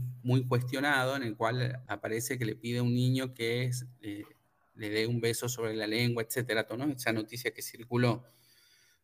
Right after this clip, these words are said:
Con lo cual, eh, vemos que inmediatamente siempre, eh, surge esta cuestión de, de cuestionar esa, esa función de alguna manera, que es función de nombre del padre, que son los líderes, ¿no?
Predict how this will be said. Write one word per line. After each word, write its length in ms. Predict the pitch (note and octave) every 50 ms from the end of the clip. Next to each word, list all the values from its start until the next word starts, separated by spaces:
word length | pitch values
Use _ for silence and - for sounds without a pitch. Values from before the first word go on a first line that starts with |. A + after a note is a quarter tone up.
| _ _ _
Con 140 | - C#3 A#2+
lo 120 | A2+ A2+
cual, 420 | B2 D#3 F3+ A3+ A#3+ G3 D3 - - -
eh, 240 | A#2+ A#2+ A#2 - B2 A#2+
vemos 440 | B2 C#3+ E3 F3+ F3+ D#3+ - -
que 100 | - C3
inmediatamente 840 | B2 B2+ C3 C#3+ - - F#3+ F3 E3+ F3+ F#3 F#3 F3+ F#3 D#3 B2+ A#2+
siempre, 1000 | A#2+ - - - - E3+ F3+ G3+ G3+ G3 G3 - - G3 G3+ A3 A#3 A3 - _ _
eh, 360 | - - A#2+ A2+ A#2 A#2 A#2 A#2
surge 440 | - - - D#3 E3+ E3 D#3+ F3
esta 180 | E3 - D3 B2+
cuestión 360 | C3 C3 B2+ - E3+ F3 F3
de, 220 | D#3+ C#3+ A#2+ A2+ -
de 200 | - A#2+ A#2 -
cuestionar 600 | - B2 B2 - - - D#3 D3+ F3+ G#3 A3+ A3
esa, 220 | F#3 - - -
esa 320 | - - D3 - - C#3+
función 680 | - - - B2+ B2 A#2+ A#2+ B2 - - D3 C#3 D3 D#3
de 60 | C#3+
alguna 300 | B2 A#2+ B2+ C3 C3+ B2+
manera, 400 | B2+ B2+ B2+ B2 B2+ C#3 E3 -
que 100 | - B2
es 160 | B2 B2+ B2 B2 B2
función 320 | A#2+ A2+ A2+ - B2+ C3
de 80 | B2+ B2
nombre 280 | A#2+ B2 B2 B2+ B2
del 140 | B2 A#2+ B2
padre, 460 | B2+ C3 C3 B2+ B2 B2+ C#3+ E3 E3+ - - - - - _ _
que 80 | - -
son 200 | - - C#3 D3+
los 160 | D3 C3+ B2
líderes, 520 | D3 D#3+ F3 D#3 A#2 G#2+ G#2 G#2+ G#2+ G#2+ -
¿no? 320 | A#2 A#2+ C#3 D#3+ E3 -